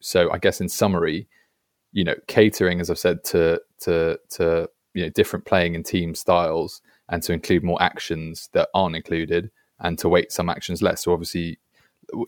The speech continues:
what I don't wanna do, and this always happens on Twitter, people always, I,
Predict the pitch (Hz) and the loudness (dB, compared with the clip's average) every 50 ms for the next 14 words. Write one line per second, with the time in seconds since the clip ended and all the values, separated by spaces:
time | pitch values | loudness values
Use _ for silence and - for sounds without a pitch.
0 | - 76 110 113 123 127 117 120 135 127 113 107 101 95 - 98 92 92 92 101 | -6 0 6 8 8 10 10 10 10 8 8 6 2 2 2 2 2 4 2 2
1 | 98 - 113 101 95 - - 92 85 87 92 90 - - 107 95 - - - 101 | 4 6 6 6 6 6 4 2 2 0 -4 -2 2 4 2 2 2 0 -2 -2
2 | 90 - 92 90 90 90 87 87 87 - - _ _ - 117 110 | 0 2 2 4 4 4 2 2 -2 -6 -14 _ _ -6 -6 -6